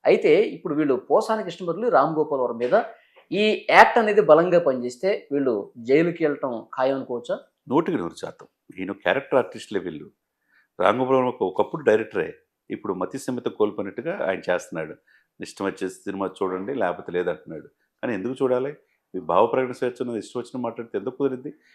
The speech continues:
Speaker 2: ఇటువంటి వాళ్ళందరూ ఏంటంటే సైకో బ్యాచ్. ఈ సైకో బ్యాచ్ అంతా తిహార్ జైల్లో పరిమితం తప్పితే బాహ్య క్షేత్రంలో ప్రజల్లో ఉండాల్సిన వ్యక్తులు కాదు. ఏమంటారు
Speaker 1: ఓకే.
Speaker 2: మీరు?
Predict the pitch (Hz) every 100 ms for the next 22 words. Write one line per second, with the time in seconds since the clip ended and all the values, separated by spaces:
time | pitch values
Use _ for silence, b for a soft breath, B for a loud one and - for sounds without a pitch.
0 | b _ 131 175 185 175 151 139 175 170
1 | 139 135 160 170 - 156 170 113 - -
2 | - _ _ _ _ _ 117 147 165 214
3 | 175 165 165 156 160 139 147 160 139 139
4 | 135 - 110 113 - - - 180 254 -
5 | b b b 90 101 139 185 - 147 -
6 | 127 139 101 151 165 123 110 - 92 87
7 | - - 82 - _ _ _ _ - 120
8 | 123 107 101 113